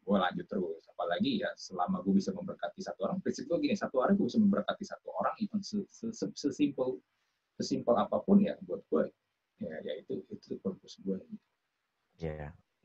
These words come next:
Speaker 1: Hmm, that's
Speaker 2: Setuju.
Speaker 1: right.
Speaker 2: Ya, pokoknya ke-,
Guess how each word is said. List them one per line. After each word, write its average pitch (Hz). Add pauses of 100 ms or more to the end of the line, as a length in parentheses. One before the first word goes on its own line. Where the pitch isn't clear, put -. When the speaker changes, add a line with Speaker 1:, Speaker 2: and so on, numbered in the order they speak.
Speaker 1:
Hmm, 87
that's -
Speaker 2:
Setuju. 80
Speaker 1:
right. 73
Speaker 2:
Ya, 87 (320)
pokoknya 110 (560)
ke-, -